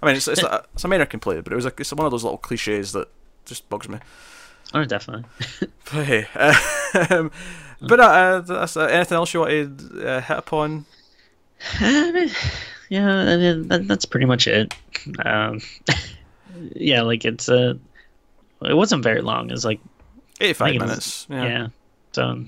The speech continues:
Speaker 2: yeah, we pretty much covered all the beats.
Speaker 1: Yeah, I, I think
Speaker 2: All
Speaker 1: I'll just go
Speaker 2: done.
Speaker 1: back, just to go back to my thoughts on the music. I think I do
Speaker 2: Oh, yeah.
Speaker 1: kinda like the main theme that plays,
Speaker 2: Mm-hmm.
Speaker 1: but it does feel kinda dated.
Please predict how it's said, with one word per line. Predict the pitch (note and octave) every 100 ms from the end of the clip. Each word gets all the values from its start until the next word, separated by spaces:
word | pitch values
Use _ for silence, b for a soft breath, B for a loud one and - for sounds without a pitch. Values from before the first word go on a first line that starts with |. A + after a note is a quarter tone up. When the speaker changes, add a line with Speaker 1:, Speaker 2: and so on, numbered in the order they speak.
| A#2+
Speaker 2:
yeah, | C3+
we | C3+
pretty | C3 - D#3+
much | A#2+ -
covered | A2+ A2
all | G#2+
the |
beats. | - A#2 A#2 - - - -
Speaker 1:
Yeah, | F#3+ F#3+
I, | F3+
I | G3+
think |
Speaker 2:
All | A3
Speaker 1:
I'll |
just | F#3
go |
Speaker 2:
done. | A#2
Speaker 1:
back, | A#2 D#3+
just | G#3
to | G3+ D3+
go | - C#3
back | C3 -
to | B2+
my | A2+
thoughts | - A2+ -
on | G#2+
the |
music. | G2+ G#2 G2+ G2+ -
I |
think | A#2+ E3+ F3+ - b b
I | D#3+
do | F#3
Speaker 2:
Oh, |
yeah. | C4+
Speaker 1:
kinda | C4+ G#3
like | B2+ B2 - D#3
the | E3+
main | E3+ F3
theme | - F3+ F#3+ F#3+ -
that | C#3+
plays, | - F3 F#3+ F#3 - B
Speaker 2:
Mm-hmm. | B2+
Speaker 1:
but | A#2+
it | C3+
does | C3+ C#3+
feel | - D#3
kinda | D3+ A#2
dated. | A2+ G#2+ C#3+ -